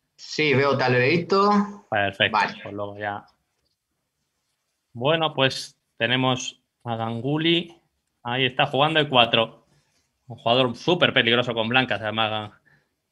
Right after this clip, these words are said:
Speaker 2: Ganguly, un gran teórico.
Speaker 1: Un crack.
Speaker 2: Sí.
Speaker 1: Estaba cerca de dos mil setecientos, ¿no? Algún momento.
Speaker 2: Sí. Pero es el jugador.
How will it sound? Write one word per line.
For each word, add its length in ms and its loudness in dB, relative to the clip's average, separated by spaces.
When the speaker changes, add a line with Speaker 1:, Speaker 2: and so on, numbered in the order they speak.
Speaker 2:
Ganguly, 320 -4
un 680 -8
gran 240 -10
teórico. 680 -2
Speaker 1:
Un 160 -4
crack. 380 -2
Speaker 2:
Sí. 260 -12
Speaker 1:
Estaba 340 -2
cerca 300 0
de 100 2
dos 200 2
mil 100 0
setecientos, 680 0
¿no? 100 2
Algún 220 2
momento. 500 -2
Speaker 2:
Sí. 380 -6
Pero 140 -14
es 80 -16
el 60 -10
jugador. 540 -8